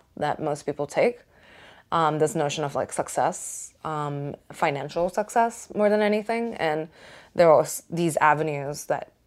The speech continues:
you kinda had to go through in order to achieve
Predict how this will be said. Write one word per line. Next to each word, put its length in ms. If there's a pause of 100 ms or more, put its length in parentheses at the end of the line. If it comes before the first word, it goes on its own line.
(320)
you 140
kinda 180
had 160
to 80
go 360 (480)
through 500 (260)
in 80
order 260
to 400
achieve 520